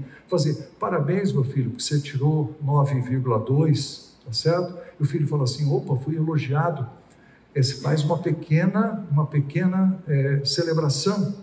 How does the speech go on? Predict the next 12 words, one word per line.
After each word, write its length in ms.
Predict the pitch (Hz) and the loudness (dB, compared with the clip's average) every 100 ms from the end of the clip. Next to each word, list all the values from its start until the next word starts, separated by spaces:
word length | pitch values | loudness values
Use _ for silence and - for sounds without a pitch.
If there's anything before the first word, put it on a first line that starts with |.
| - | -4
né? 280 | 160 185 - - - - | -2 -2 -6 -18 -20 -6
Celebração 720 | - 180 175 160 143 180 190 | -2 0 2 2 2 2 0
promove 520 | 185 165 160 175 139 | 0 2 2 2 0
autoestima, 800 | 147 165 - 147 - - 196 170 | 0 0 0 -2 -4 -4 0 2
o 160 | 117 110 | 2 0
que 100 | 160 | 0
é 60 | |
crucial 840 | 147 - 247 226 - - 165 185 190 | 0 0 0 2 0 0 0 0 0
pra 120 | 147 139 - | 0 0 2
criança 540 | 143 139 180 190 190 | 4 6 6 4 2
e 20 | |
adolescente 880 | 151 143 147 123 - 190 190 196 - | 0 2 2 2 2 -2 -4 -6 -8